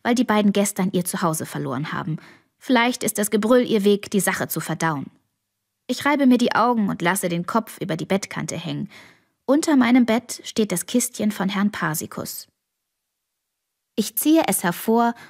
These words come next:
und fasse einen Entschluss. Es reicht schon, dass ich einen meiner Träume nicht für bare Münze genommen habe. Ein zweites Mal mache ich diesen Fehler nicht. Benjamin hat mir im Traum gesagt, ich darf mich nicht aus der Verantwortung stehlen. Und weil Benjamin jetzt meinetwegen im Krankenhaus liegt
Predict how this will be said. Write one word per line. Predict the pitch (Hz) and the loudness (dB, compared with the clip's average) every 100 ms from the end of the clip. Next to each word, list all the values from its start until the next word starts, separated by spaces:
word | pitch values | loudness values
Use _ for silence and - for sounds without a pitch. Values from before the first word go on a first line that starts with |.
| - | -8
und | 170 | -4
fasse | - 202 - | 0 0 0
einen | 151 160 160 | 0 2 2
Entschluss. | 151 - - - - _ _ _ _ _ _ _ - | -2 -4 -6 -8 -12 _ _ _ _ _ _ _ -6
Es | 226 - | -4 0
reicht | 240 247 - | 0 0 0
schon, | 208 190 | 0 0
dass | 175 | 0
ich | 196 - | -2 0
einen | 208 185 | 2 2
meiner | 165 160 147 | 2 0 0
Träume | - 175 165 | 0 0 0
nicht | 156 160 - | 0 -2 -4
für | - | -4
bare | 160 151 160 | -2 0 2
Münze | 170 160 - | 2 2 -2
genommen | - 151 147 151 | -4 -2 -2 -2
habe. | - - 135 - - _ _ | -4 -4 -8 -10 -20 _ _
Ein | 190 185 | -2 0
zweites | - 226 262 220 | 0 -2 0 0
Mal | 214 190 | 2 2
mache | 185 165 175 | 0 -2 -2
ich | |
diesen | - 160 156 | 0 0 0
Fehler | - 151 151 | -2 -4 -4
nicht. | 131 - - - _ _ _ _ | -6 -8 -14 -20 _ _ _ _
Benjamin | 226 262 269 240 233 226 | 4 6 6 6 6 4
hat | 220 | 2
mir | 202 | 2
im | 151 175 | 2 0
Traum | - 220 233 | 2 2 4
gesagt, | 214 185 180 - - _ _ | 2 0 -2 -4 -18 _ _
ich | - - | -12 -2
darf | 196 240 233 | 0 2 0
mich | 208 | 2
nicht | 214 202 - | 2 2 -2
aus | 180 | -2
der | 180 | -2
Verantwortung | 180 185 165 156 151 147 147 | -4 -4 -4 -4 -6 -6 -6
stehlen. | - 123 113 - _ _ _ _ _ | -4 -4 -6 -10 _ _ _ _ _
Und | 214 208 | 0 2
weil | 220 | 4
Benjamin | 214 269 254 226 208 | 2 4 4 4 4
jetzt | 175 - | 2 -2
meinetwegen | 196 247 254 208 202 | 0 2 2 2 2
im | 175 | 2
Krankenhaus | 180 302 320 196 175 - | 0 0 0 0 -2 0
liegt | 180 180 | -2 -4